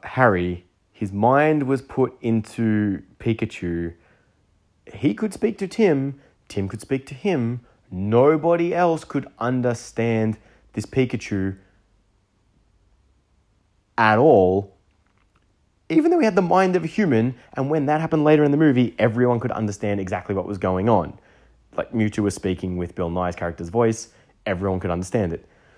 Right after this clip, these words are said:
I don't understand why no one could understand Ryan Reynolds'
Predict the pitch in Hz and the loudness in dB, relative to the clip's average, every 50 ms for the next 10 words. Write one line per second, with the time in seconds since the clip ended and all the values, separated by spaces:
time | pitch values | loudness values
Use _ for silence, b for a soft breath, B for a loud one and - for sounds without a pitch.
0 | b b b - 143 160 175 185 180 165 - - 175 170 165 165 160 165 165 151 | b b b 0 2 2 2 2 0 -2 -2 -2 -2 0 0 0 2 2 4 4
1 | 151 151 151 147 143 - _ - - 127 139 135 135 135 120 139 - - 123 120 | 2 2 0 -4 -6 -10 _ -4 0 4 4 4 4 2 0 -2 -4 -2 -2 -2
2 | 120 113 - - - 117 113 113 110 107 107 - _ _ _ _ _ _ _ _ | -2 -4 -4 -4 -2 0 0 0 0 -2 -4 -8 _ _ _ _ _ _ _ _
3 | _ _ _ _ _ _ _ _ _ _ _ _ _ _ _ _ _ _ - 113 | _ _ _ _ _ _ _ _ _ _ _ _ _ _ _ _ _ _ -2 0
4 | 117 107 107 107 107 107 107 110 107 92 98 104 98 90 98 | 2 2 4 2 2 2 2 0 0 -2 -4 -6 -6 -8 -10